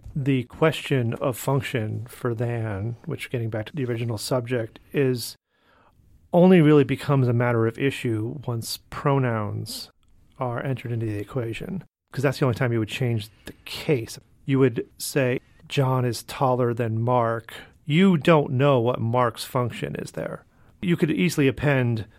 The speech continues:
another linking verb, "John is taller than Mark is," or if you want to get into better verbs, "John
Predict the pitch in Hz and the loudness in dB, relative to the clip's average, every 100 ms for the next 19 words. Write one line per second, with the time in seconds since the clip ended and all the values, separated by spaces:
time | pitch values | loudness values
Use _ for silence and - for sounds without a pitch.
0 | - - 131 135 131 139 131 117 117 110 | -10 -4 0 2 0 0 0 2 0 0
1 | 127 127 120 - 131 123 117 110 117 117 | 0 0 -2 -2 0 0 0 0 0 -2
2 | 113 135 120 113 107 131 117 113 - _ | -2 -4 -4 -4 -6 -6 -6 -6 -10 _
3 | _ _ _ - - 123 117 135 120 113 | _ _ _ -4 -2 0 0 -2 -2 0
4 | 117 110 123 120 117 107 - - 123 117 | 2 2 2 2 0 -4 -6 -2 0 2
5 | 117 113 110 | 0 0 -2